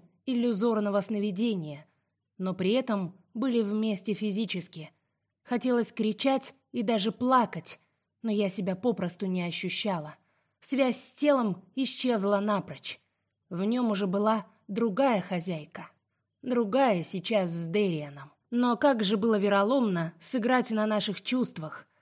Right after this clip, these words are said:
на нашей тяге друг к другу. Как же было вероломно создать для нас иную реальность и затуманить сознание, чтобы ничего не помешало.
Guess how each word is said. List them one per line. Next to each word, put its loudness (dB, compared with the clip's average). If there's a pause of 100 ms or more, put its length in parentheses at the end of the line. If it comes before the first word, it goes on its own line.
(200)
на 2
нашей 2
тяге 2
друг 0
к 0
другу. 0 (580)
Как 4
же 2
было 2
вероломно 2 (300)
создать 0
для 2
нас -2 (120)
иную 2
реальность 2 (280)
и 0
затуманить 0
сознание, 0 (160)
чтобы 0
ничего 0
не -2
помешало. -2